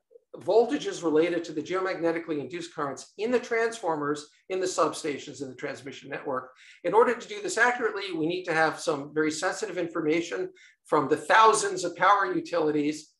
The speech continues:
in the U S that dis-, that transmit power. But, uh, this is a simplification, and what we did was we took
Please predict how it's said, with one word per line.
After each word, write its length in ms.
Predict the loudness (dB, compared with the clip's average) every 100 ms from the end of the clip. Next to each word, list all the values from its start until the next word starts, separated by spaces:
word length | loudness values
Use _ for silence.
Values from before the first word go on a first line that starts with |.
| _ -6
in 120 | -2
the 80 | 0
U 200 | 2 6
S 340 | 6 4 -2
that 200 | -2 -2
dis-, 280 | -6 -14 _
that 220 | -4 -4 -6 _
transmit 480 | -4 -2 -2 -4 -2
power. 480 | 2 4 4 2 -4 -16 _ _ _ _
But, 300 | 4 6 4 -2 -2
uh, 360 | 4 4 4 0 -10
this 160 | -10
is 120 | -8 -6
a 40 |
simplification, 880 | 0 2 4 0 0 0 0 0 -4
and 140 | 0
what 160 | 2 2
we 80 | 2
did 200 | 2 4
was 160 | 2
we 120 | -2 -6
took 360 | -2 -2 -2